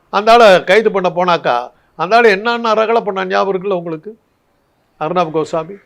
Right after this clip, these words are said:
"என்னை தொட முடியாது,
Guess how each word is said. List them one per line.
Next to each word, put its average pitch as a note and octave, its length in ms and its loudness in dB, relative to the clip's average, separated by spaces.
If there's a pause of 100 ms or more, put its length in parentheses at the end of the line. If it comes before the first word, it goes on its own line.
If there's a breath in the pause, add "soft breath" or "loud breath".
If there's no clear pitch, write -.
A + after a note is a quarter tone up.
(1120)
"என்னை C#3+ 300 -6
தொட A3+ 260 2
முடியாது, G3 420 2